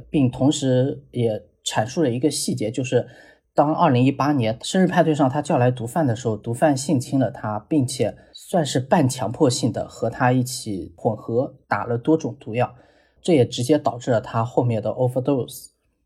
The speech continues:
这一件事情也是在纪录片出来的时候他才向媒体透露的，在这之前他对外是从来没有说过，所以也可以想象出这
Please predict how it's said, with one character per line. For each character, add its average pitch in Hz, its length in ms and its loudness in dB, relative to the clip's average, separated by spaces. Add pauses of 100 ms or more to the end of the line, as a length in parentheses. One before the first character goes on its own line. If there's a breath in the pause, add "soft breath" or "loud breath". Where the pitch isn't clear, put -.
(240)
这 202 160 2
一 127 120 4
件 135 140 4
事 135 140 -2
情 127 220 2
也 117 100 0
是 123 400 -2 (140)
在 127 220 4
纪 143 200 -2
录 120 140 0
片 139 480 -2
出 - 200 -8
来 117 180 -4
的 110 100 -4
时 - 180 -12
候 - 260 -10
他 117 320 -2
才 101 280 -8
向 107 280 -4
媒 101 160 -8
体 - 240 -14
透 135 220 0
露 107 140 -8
的， - 180 -12 (300 soft breath)
在 143 140 2
这 135 120 2
之 135 140 0
前 123 180 0
他 117 560 -2 (100)
对 147 140 2
外 113 180 4
是 - 200 -10
从 - 200 -6
来 120 120 2
没 117 140 -2
有 110 320 -4
说 156 320 -4 (200)
过， - 240 -6 (400 soft breath)
所 - 180 2
以 160 60 6
也 127 120 6
可 139 100 2
以 143 60 4
想 131 180 -2
象 127 160 2
出 120 240 -2
这 117 460 2